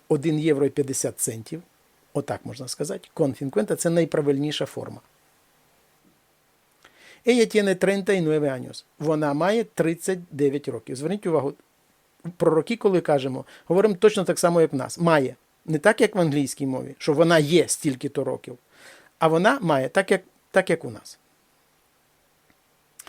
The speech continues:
Повторимо приказку. Vale más un pájaro en la mano que cien volando.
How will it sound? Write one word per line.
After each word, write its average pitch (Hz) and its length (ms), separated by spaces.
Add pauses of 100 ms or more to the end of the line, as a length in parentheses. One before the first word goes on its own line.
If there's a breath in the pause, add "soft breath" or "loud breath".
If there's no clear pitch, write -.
(240 loud breath)
Повторимо 151 480
приказку. 147 560 (580 loud breath)
Vale 185 260
más 208 220
un 185 140
pájaro 165 380
en 151 100
la 143 80
mano 226 380
que 147 160
cien 165 300
volando. 127 440